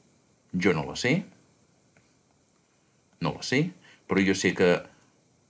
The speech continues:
la mu està dins de l'interval set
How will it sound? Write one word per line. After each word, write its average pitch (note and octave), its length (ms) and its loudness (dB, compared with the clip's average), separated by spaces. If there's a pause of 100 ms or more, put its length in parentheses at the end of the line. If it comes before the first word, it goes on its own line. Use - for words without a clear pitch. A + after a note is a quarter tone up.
la F#2 100 4
mu C3+ 300 2 (560)
està - 260 -2
dins G2 220 2
de F#2 80 0
l'interval F2 640 2 (680)
set F#2 380 0